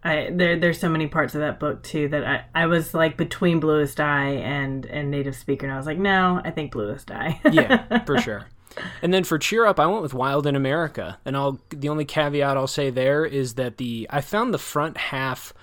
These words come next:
Speaker 2: more engaging and compelling. I felt like the back half was repeating itself a touch. Some of the chapters were maybe went on a bit long,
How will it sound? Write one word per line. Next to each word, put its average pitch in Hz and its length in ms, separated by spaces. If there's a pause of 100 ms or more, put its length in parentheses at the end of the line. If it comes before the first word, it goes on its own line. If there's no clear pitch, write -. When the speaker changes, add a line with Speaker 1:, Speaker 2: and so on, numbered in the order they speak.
(360)
Speaker 2:
more 147 320
engaging 139 540
and 135 100
compelling. 139 460
I 127 80
felt 180 160
like 147 140
the 135 80
back 131 300
half 135 260
was 131 200
repeating 139 440
itself 139 420
a 131 120
touch. - 540
Some 165 200
of 147 80
the 139 60
chapters 131 440
were 127 140
maybe 131 260
went 120 220
on 120 160
a 127 60
bit 127 180
long, 123 420